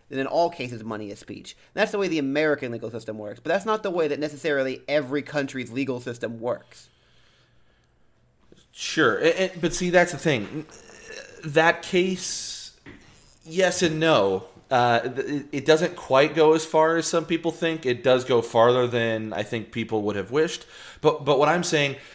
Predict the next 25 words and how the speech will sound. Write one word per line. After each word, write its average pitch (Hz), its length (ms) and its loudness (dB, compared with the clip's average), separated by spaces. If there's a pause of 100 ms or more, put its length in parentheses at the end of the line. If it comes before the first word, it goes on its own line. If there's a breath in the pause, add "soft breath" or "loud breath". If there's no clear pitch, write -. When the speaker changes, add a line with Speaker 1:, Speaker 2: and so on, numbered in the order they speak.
(160 loud breath)
Speaker 2:
fine, 156 360 4
let's, 139 260 2
let's 139 200 4
take 160 200 0
a 139 40 -4
step 139 240 4
back 135 220 4
and 117 80 -4
not 117 140 0
even 117 160 -4
talk 123 240 -2
about 113 180 -2
the 110 60 -6
U 110 140 0
S 95 80 -4
Constitution 104 640 -6
and 87 60 -14
just 98 160 -8
say, 101 240 -4
should - 440 0
a 131 140 4
government 117 600 -2
have 147 320 -6
the 175 80 -2
right, 175 420 -4